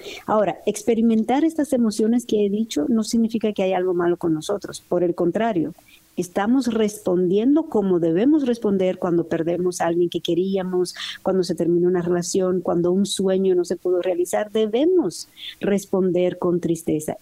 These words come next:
Esto es normal. Lo que no está bien es que no le prestemos atención. Debemos experimentar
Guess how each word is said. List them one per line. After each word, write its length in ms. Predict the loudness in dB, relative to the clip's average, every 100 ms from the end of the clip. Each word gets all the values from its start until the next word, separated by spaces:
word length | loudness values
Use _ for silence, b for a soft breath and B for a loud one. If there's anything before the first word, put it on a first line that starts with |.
| -4
Esto 300 | -4 -2 -2
es 80 |
normal. 520 | 2 2 2 0 -2 -6 _ _ B B -2
Lo 260 | 0 0
que 180 | 0 0
no 300 | 2 2 2
está 300 | 2 0 -2
bien 220 | 0 2
es 120 | 0 -2
que 140 | -2
no 140 | 0
le 120 | 0 -2
prestemos 560 | -4 -4 -2 0 0
atención. 560 | -2 -2 -2 -2 -4 -8 _ _ _ _ _ _ _ -6
Debemos 640 | -2 0 0 2 0 0 -4 -2
experimentar 1200 | -2 -2 -6 -2 2 2 4 2 0 0 0 -2